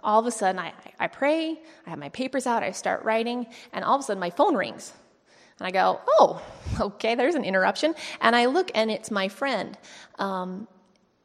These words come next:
and I thought, "Oh, I'm not sure that I necessarily want to take time for a phone call. I've, I've got a lot to work to do and stuff." And I'm like, "Well, no, I'm just, I'm gonna give her, I'm gonna, you know, pick up that phone call and spend that time with her."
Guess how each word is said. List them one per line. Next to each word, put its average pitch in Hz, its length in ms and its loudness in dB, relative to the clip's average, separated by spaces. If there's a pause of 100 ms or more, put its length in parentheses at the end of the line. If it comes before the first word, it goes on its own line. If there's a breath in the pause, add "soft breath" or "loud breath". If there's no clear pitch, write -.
(160)
and 202 140 2
I 233 120 4
thought, 240 220 0
"Oh, 262 460 0
I'm 254 160 4
not 262 180 0
sure 262 160 0
that 233 80 4
I 220 60 6
necessarily 220 640 0
want 208 160 -2
to 208 40 0
take 214 220 -6
time 208 260 -4
for 214 160 -2
a 202 60 -2
phone 202 220 -4
call. 196 340 -2
I've, 196 300 -2
I've 202 60 -12
got 208 160 -2
a 208 40 -2
lot 196 320 -2
to - 80 -8
work 202 280 -2
to 202 100 -4
do 196 240 0
and 190 100 -6
stuff." 196 220 -4 (600 loud breath)
And 208 80 2
I'm 220 80 2
like, 220 180 0
"Well, 277 340 -4
no, 220 200 2
I'm 226 140 2
just, 233 180 -4
I'm 226 100 -2
gonna 226 120 -2
give 202 160 0
her, 202 180 -2
I'm 208 120 -2
gonna, 196 140 -6 (200)
you 233 80 -4
know, 202 120 0 (200)
pick 240 160 -4
up 220 80 -2
that 190 160 2
phone 180 180 -4
call 180 200 -6
and 175 120 -8
spend 180 220 -8
that - 140 -8
time 208 240 -6
with 202 100 -6
her." - 220 -10